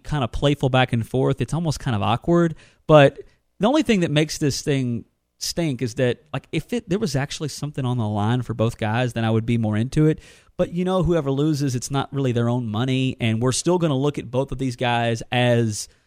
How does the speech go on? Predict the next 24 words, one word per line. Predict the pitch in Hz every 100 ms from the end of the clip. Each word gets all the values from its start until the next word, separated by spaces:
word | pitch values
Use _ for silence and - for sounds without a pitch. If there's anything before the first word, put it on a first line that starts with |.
| _
two | - 143
of |
the | 123
best | 120 131 -
of | 127
all | 117
time. | - 113 120 135 - - -
And | 262
there's | 277 180
no, | 254
like, | 233 185
I | 220
don't | 262
think | 202
there's | 175 147
any | 170
real | 123 110 139 143
legitimate | 127 110 113 123 -
beef | - 190 -
between | 156 117 123
them, | 156
right? | 131 175
I |
mean, | 160 151